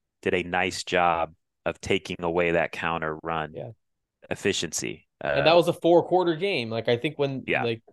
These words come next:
Speaker 2: that, like, that Clemson game, like, again, obvi-, I mean, they were a field goal away from, you know, potential, a, a missed chip shot field goal away. And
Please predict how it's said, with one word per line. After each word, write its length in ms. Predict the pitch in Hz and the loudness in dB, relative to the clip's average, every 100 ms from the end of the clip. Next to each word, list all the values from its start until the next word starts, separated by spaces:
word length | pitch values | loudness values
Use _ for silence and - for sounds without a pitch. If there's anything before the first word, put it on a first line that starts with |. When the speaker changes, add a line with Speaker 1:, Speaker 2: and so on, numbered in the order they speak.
| _ _ _ | _ _ _
Speaker 2:
that, 240 | 143 131 139 | -2 -2 -2
like, 180 | 123 - | -10 -4
that 200 | 135 123 | 0 0
Clemson 400 | - 170 196 151 | 2 -2 -2 -6
game, 220 | 120 113 113 | -2 -2 -2
like, 180 | 113 _ _ _ _ - | -6 _ _ _ _ -6
again, 240 | 165 147 | 2 4
obvi-, 260 | 123 143 143 | 6 4 2
I 60 | |
mean, 380 | 143 135 127 - - _ _ _ _ _ _ 151 | 2 0 -6 -12 -20 _ _ _ _ _ _ -2
they 180 | 147 165 | 4 8
were 140 | 156 | 8
a 40 | |
field 340 | 127 170 175 147 | 4 2 4 6
goal 200 | 160 139 | 4 6
away 360 | 143 170 131 | 6 4 4
from, 460 | 120 127 117 117 113 | 0 -2 -2 -4 -6
you 100 | 127 | -2
know, 120 | 120 | -2
potential, 460 | 113 127 127 - - | -2 0 -2 0 0
a, 220 | 131 135 | 2 2
a 40 | |
missed 400 | 127 143 - - _ _ | 2 0 -2 -12 _ _
chip 200 | - 170 | 0 0
shot 320 | - 127 - | 2 0 0
field 220 | 131 120 120 | -2 -4 -2
goal 180 | 120 | -4
away. 300 | 117 123 127 | -2 0 2
And 200 | 127 127 | 0 -2